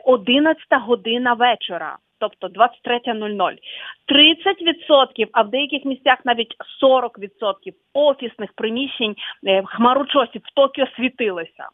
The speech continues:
Ми, нам так було дивно, думаємо, ну, от як можна так перепрацьовувати? І зараз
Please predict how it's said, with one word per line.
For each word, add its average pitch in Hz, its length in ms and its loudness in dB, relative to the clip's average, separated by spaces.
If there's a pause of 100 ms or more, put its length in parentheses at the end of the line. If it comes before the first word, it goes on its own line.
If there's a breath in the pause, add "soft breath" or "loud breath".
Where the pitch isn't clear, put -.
(360 loud breath)
Ми, 226 200 0
нам 302 300 4
так 269 300 0
було 240 340 -4 (180)
дивно, 285 480 -4
думаємо, 254 500 -6
ну, 226 180 -8
от 226 120 -12
як 302 340 0
можна 240 420 -2
так - 260 -2
перепрацьовувати? 214 920 0
І 202 120 -4
зараз 262 340 2